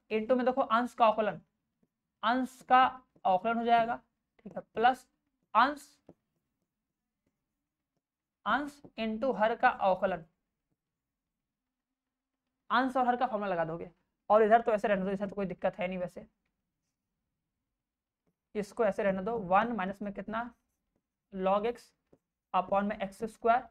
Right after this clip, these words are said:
और ये हो जाएगा डी वाई upon में डी एक्स। एकदम सिंपल, एकदम ईजी ना। देख लो, अब थोड़ा सा इसको और सिंप्लीफाई कर ले, थोड़ा सा, ज़्यादा नहीं,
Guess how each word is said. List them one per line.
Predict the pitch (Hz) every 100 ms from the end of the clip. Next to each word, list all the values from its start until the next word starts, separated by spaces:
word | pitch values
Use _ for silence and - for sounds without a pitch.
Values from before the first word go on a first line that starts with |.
| _ _ _ _ -
और | 180 180 185 185 -
ये | 202
हो | 214
जाएगा | 208 208 214 175
डी | 175 214
वाई | 196 220 220
upon | 190 190
में | 196 175
डी | 160
एक्स। | - _ _ _ _ _ _ _ _ _ _
एकदम | 208 196 202
सिंपल, | 208 185 233
एकदम | 185 196 175
ईजी | 175 165 160 _ _ _ _
ना। | 254 247 _ _ _ _ _ _ _ _ _ _ _ _ _ _ _ _ _ _ _ _ _ _ _ _ _ _ _ _ _ _ _ _ _ _ -
देख | 180 165
लो, | 151 - _ _ _ _ _ _ _ _ _ _ _ _ -
अब | 214
थोड़ा | - - 226
सा | 240
इसको | 254 -
और | 247
सिंप्लीफाई | 254 247 247 240
कर | 240
ले, | 233
थोड़ा | 220 214 220
सा, | 220
ज़्यादा | 190 202
नहीं, | 208